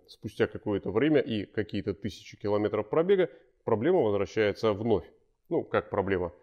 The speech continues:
Шумовой аккомпанемент. Также к особенностям этого двигателя можно отнести и то, что помпа и приводной ремень на этих моторах фактически приравниваются к расходным материалам. Где-то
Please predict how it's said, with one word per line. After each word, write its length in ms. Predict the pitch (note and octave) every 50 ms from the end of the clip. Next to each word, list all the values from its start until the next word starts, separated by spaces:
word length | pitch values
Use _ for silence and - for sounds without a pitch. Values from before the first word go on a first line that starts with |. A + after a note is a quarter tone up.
| _ _
Шумовой 440 | - - B2 B2 B2 B2+ A#2+ G#2 G2
аккомпанемент. 640 | - - G2+ F#2+ - A2+ A2+ A#2+ A#2+ A2 F#2 E2 - - _ _
Также 260 | - C#3+ A2+ G2 G2+
к 80 | - -
особенностям 600 | A2+ - - B2 G2+ G2+ G2+ F#2 - - G#2+ G#2+
этого 240 | G#2 - A#2+ B2+ C3+
двигателя 460 | D3+ G3+ G#3+ F#3 E3 - D3+ B2 G#2+
можно 320 | A2 A#2+ B2 G#2 G2 A2
отнести 640 | G#2+ - A2 G#2+ - - A2+ G#2+ - - - F3 D3+
и 160 | F#2+ - G#2+
то, 240 | - _ - F3+ F#3
что 320 | - - - - A#2 G#2
помпа 540 | G2 - - _ - E3+ F#3 F3+ F3 - D3+
и 200 | A#2 - - A#2 A2
приводной 520 | - G#2+ G#2+ G#2+ A2 G#2+ G#2 G#2+ G#2 G#2
ремень 320 | A2 B2 D#3 F3+ F#3 E3 - -
на 100 | A#2 A#2
этих 300 | A2+ A2 - A2 G2 -
моторах 420 | A2+ A#2+ - G3 G3 F#3 D#3 -
фактически 520 | - B2 - - D3 D3+ D#3 C#3+ - -
приравниваются 720 | D3+ - - B2 A2 G2+ G2+ F#2+ G2 G2+ G2+ G2 F#2+ - G2+
к 60 | - -
расходным 440 | G#2+ G#2 - - G#2+ E2+ F2+ F2+ F#2
материалам. 580 | F#2 F#2 - - A#2+ A#2 A2 F#2 F2 E2 E2+ - _ _
Где-то 640 | - F#2+ G2+ G#2 C3 C#3+ - - A#2 G#2+ G#2 -